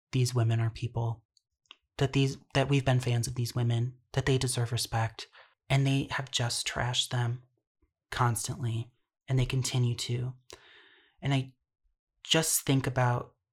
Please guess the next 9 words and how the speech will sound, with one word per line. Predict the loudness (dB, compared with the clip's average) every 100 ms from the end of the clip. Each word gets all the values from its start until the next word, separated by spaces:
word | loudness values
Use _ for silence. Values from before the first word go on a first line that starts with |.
| _ _
I | -6 -6 -6 _ -4
just | -2 -2 2
think | 2 2
about | 2 2 2 0
this | -2 -2
for | -2 0
a |
minute. | 2 2 0 -4 _ _ _ -8 -2
Why | 0 2 0 -2 -4